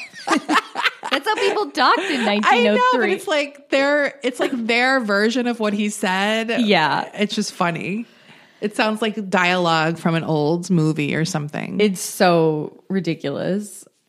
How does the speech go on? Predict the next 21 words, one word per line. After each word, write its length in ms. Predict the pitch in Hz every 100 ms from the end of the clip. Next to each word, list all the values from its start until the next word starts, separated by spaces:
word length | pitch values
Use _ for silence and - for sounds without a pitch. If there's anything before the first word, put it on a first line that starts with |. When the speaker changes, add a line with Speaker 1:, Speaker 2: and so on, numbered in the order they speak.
| _ _ _ _ _ 233
Speaker 2:
A 60 |
young 360 | 240 254 302 294
man 300 | 220 214 220
who 160 | 226
worked 400 | 208 170 165 165
with 220 | 196 196 -
Broom 360 | 202 202 196
named 480 | 196 190 170 165 165
Paul 560 | - 180 156 170 190 190
testified 800 | - 185 175 208 - 214 226 196
that 260 | 175 156
Broom 340 | 175 180 196 196
carried 440 | - 170 170 180
his 180 | 196 170
sawed-off 460 | - 143 156 160
shotgun 600 | 156 165 151 - 180 180 185
with 160 | 185
him 220 | 208 190
wherever 360 | 175 - 151 156
he 160 | 151 151
went. 380 | 143 135 -